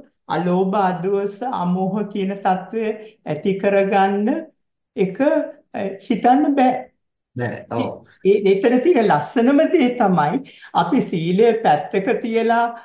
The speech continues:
Speaker 1: අ, මේ, මේ, මේ භාවනාව පැත්තක තියලා එහෙම එකක් නෙවෙයි. අ, මේ, මේක එක දිගට යන, අ, මනස මූලික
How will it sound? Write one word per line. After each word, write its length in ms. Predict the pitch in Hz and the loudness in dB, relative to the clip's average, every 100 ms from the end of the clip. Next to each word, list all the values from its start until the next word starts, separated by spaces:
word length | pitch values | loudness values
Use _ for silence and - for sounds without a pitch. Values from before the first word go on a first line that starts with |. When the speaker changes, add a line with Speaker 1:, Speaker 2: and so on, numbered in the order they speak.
| _ - | _ -2
Speaker 1:
අ, 140 | 185 185 180 | 2 4 2
මේ, 320 | 185 185 - | -4 -6 -6
මේ, 320 | 180 180 175 170 | -4 -2 -2 -4
මේ 180 | 170 165 196 - - _ - - 185 | -6 -8 -10 -14 -20 _ -18 -12 -2
භාවනාව 680 | 170 185 185 202 208 208 214 220 | 2 4 4 2 4 4 2 2
පැත්තක 380 | 202 - - 208 247 | 2 2 0 -2 -2
තියලා 360 | 208 214 208 196 | 0 2 2 0
එහෙම 300 | 165 196 214 | -2 -2 0
එකක් 400 | 214 233 208 240 | -2 -2 -4 -4
නෙවෙයි. 380 | 202 208 180 - - _ _ - | -4 -2 -2 -4 -12 _ _ -12
අ, 80 | - 170 160 | -10 -10 -10
මේ, 280 | 190 180 - - - | -8 -8 -8 -10 -10
මේක 420 | 175 175 170 - 311 302 | -6 -4 -4 -2 -2 0
එක 220 | - - 226 185 | -2 0 0 2
දිගට 400 | 190 - 240 - 294 320 262 | -2 -2 -2 0 0 0 0
යන, 240 | 180 175 214 | 0 2 2
අ, 600 | 302 - _ _ 233 196 220 226 | 0 -4 _ _ -12 -10 -10 -10
මනස 440 | 202 165 180 175 | -2 2 2 0
මූලික 420 | 185 160 165 180 | 0 0 0 0